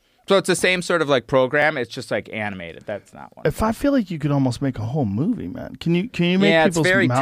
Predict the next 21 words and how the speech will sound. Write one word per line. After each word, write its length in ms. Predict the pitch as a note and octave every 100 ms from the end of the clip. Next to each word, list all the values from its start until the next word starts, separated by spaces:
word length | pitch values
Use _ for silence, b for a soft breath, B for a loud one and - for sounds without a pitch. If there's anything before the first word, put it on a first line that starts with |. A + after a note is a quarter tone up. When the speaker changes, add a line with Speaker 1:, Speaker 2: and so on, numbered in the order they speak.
| C#3+
Speaker 1:
time 200 | C#3+ D3+
Speaker 2:
work? 100 | F#3+
Speaker 1:
consuming 600 | G3+ - B2 A2 G2 F#2
though. 320 | F2+ E2 F#2 A2 - _ _
Speaker 2:
Can 120 | D#3
you 60 | D#3
make 200 | D#3+ -
people's 300 | E3 D#3 A#2
mouths 400 | A2+ A#2 C#3+ -
move? 400 | E3+ F3 F3 E3
And 140 | B2 B2+
Speaker 1:
Yeah, 220 | B2+ B2
that's 340 | A#2 D3 D3
the 80 | D#3+
kind 260 | - C3+ A2+
of 60 |
shit 300 | G#2+ A#2+ G2+
that's, 180 | G2+ -
like, 180 | F#2+ E2+
very, 420 | F2+ F#2+ E2 D2+
like, 340 | D2+ C2+ C#2